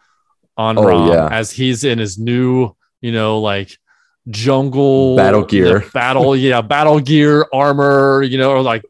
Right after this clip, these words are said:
Speaker 1: the paint, not armor, paint.
Speaker 2: Yeah.
Speaker 1: And he's got a bow and arrow. That, like, slow motion scene of that reveal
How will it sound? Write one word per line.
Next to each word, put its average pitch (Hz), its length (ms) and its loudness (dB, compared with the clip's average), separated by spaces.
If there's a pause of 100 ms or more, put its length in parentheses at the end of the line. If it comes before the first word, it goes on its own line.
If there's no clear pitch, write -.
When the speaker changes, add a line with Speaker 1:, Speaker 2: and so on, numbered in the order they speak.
Speaker 1:
the 120 140 -10
paint, 160 380 -4
not 131 140 -2
armor, 127 260 0
paint. 143 420 -2 (180)
Speaker 2:
Yeah. 98 260 4
Speaker 1:
And 117 100 0
he's 123 160 -4
got 135 160 0
a 120 40 -2
bow 127 320 0
and 147 100 0
arrow. 107 680 -4
That, 123 300 -2
like, 131 260 -4
slow 135 440 -2
motion 131 400 -2
scene 135 340 -4
of 107 140 -6
that 120 280 -2
reveal 123 600 -2